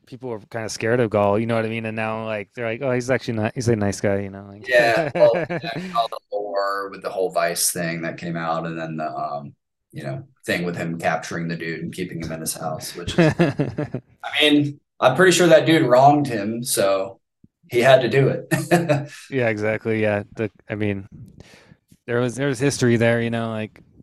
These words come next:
Speaker 2: Yeah.
Speaker 1: yeah.
Speaker 2: I, I don't really know the story of that. Something I don't really even know. I mean, did he
Speaker 1: I thi-,
Speaker 2: break?
Speaker 1: I think the guy broke in. Yeah, the guy was like, like, think was like, um, Gall said that he used to have to deal a lot with, like, people, like, in,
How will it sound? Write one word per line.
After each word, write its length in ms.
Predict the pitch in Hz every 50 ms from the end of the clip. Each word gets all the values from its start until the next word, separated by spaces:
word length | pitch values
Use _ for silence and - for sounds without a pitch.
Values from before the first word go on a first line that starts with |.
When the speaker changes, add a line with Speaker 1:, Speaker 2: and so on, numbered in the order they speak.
| _ -
Speaker 2:
Yeah. 120 | - - - -
Speaker 1:
yeah. 300 | 113 107 107 104 110 127
Speaker 2:
I, 60 | -
I 140 | - - 151
don't 200 | 147 - - -
really 220 | 156 160 160 139
know 160 | 139 143 147 147
the 80 | 117
story 440 | - - - 110 110 107 101 92 90
of 100 | 87 82
that. 320 | 85 85 85 85 85 - - _ _ -
Something 440 | - - 110 107 107 110 98 87 - - _ _ - -
I 60 | -
don't 120 | 101 101 -
really 260 | - 90 92 87 85
even 140 | 82 80 76
know. 260 | 73 80 78 78 - -
I 40 | 82
mean, 120 | 85 85
did 120 | 85 87 87
he 60 | -
Speaker 1:
I 40 | -
thi-, 140 | - 90
Speaker 2:
break? 180 | 90 90 - - _ _ _ _ _ _ - - - _ - - - _ _ _ _ -
Speaker 1:
I 80 | 143 120
think 200 | 104 156 156 147
the 100 | 139 123
guy 220 | 127 123 117 113
broke 340 | 101 95 107 104 98 - -
in. 220 | 107 101 101 98
Yeah, 200 | 101 98 98 98
the 60 | 98
guy 160 | 107 120 123 131
was 120 | 131 117
like, 120 | 127 113 104 _ _ _ -
like, 180 | - 117 101 _ _ _ _ _ _ _ _ _ _ _ -
think 260 | - 117 98 _ -
was 320 | 113 110 104 101 92 - -
like, 320 | 110 101 101 98 - -
um, 500 | 104 101 98 98 98 95 92 95 92 92 _ _ _ _ _ _ _ _ _ _ _ _ _ _ _ _ _ _ _ _
Gall 180 | - 139 139 135
said 200 | 127 143 139 127
that 180 | 131 123 120
he 260 | 117 117 120 123 120 117
used 220 | 110 110 107 - -
to 60 | 120
have 80 | 113
to 100 | - 113
deal 340 | 101 92 113 117 113 110 107 104
a 20 |
lot 260 | 104 107 107 110 -
with, 300 | 113 107 104 98 - - -
like, 360 | 104 101 101 95 _ _ _ _ _ -
people, 640 | - 120 113 _ - 113 107 104 101 101 98 95 95
like, 260 | 95 92 95 92 -
in, 380 | 107 95 95 95 95 95 -